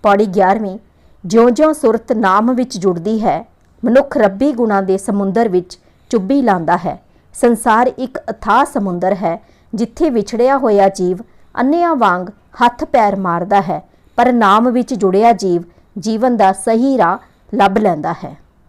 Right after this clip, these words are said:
ਬਾਕੀ ਪੌੜੀਆਂ ਦੇ ਭਾਵ ਅਸੀਂ ਆਪਣੇ ਅਗਲੇ ਵੀਡੀਓ ਵਿੱਚ ਵਿਚਾਰਾਂਗੇ। ਤਦ ਤੱਕ ਧੰਨਵਾਦ, ਸ਼ੁਕਰੀਆ। ਭੁੱਲ ਚੁੱਕ ਦੀ ਖਿਮਾ ਕਰਨੀ।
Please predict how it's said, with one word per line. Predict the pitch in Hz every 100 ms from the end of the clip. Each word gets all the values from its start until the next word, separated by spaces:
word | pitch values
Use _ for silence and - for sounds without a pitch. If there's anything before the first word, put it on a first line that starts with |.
| _ _ _ 202
ਬਾਕੀ | 196 - 269
ਪੌੜੀਆਂ | - 214 202 226 220
ਦੇ | 220
ਭਾਵ | 220 208 180 185 _ _ _ _ 208
ਅਸੀਂ | 208 240 - 220
ਆਪਣੇ | 196 - 185 180 208 _ _ _ - 202
ਅਗਲੇ | 226 285
ਵੀਡੀਓ | 233 220 202 240
ਵਿੱਚ | 214 208
ਵਿਚਾਰਾਂਗੇ। | 196 196 196 170 160 170 180 196 _ _ _
ਤਦ | 208 202
ਤੱਕ | 202 196 -
ਧੰਨਵਾਦ, | 208 196 175 190 190 - _ _
ਸ਼ੁਕਰੀਆ। | - 185 190 185 196 202 - - _ _ -
ਭੁੱਲ | 233
ਚੁੱਕ | 220 233 226
ਦੀ | 190 202
ਖਿਮਾ | 208 185 196
ਕਰਨੀ। | 196 190 185 196